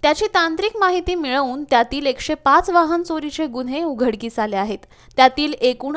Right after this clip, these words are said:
ऐंशी वाहने जप्त करण्यात आली आहेत. यामध्ये एकोणसत्तर महिंद्रा पिकअप, आठ महिंद्रा बुलेरो,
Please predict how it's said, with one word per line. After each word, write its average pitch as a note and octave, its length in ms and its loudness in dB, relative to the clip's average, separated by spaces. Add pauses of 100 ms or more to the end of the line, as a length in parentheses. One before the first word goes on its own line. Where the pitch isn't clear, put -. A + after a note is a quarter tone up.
ऐंशी C4+ 320 -4
वाहने C#4 420 0
जप्त B3 400 -4
करण्यात A#3 320 2
आली A#3+ 180 2
आहेत. B3+ 280 2 (320)
यामध्ये D#4 580 2 (340)
एकोणसत्तर F#4+ 760 2
महिंद्रा C4 460 0
पिकअप, C#4 400 0 (360)
आठ B3 300 4
महिंद्रा B3+ 420 0
बुलेरो, B3 520 4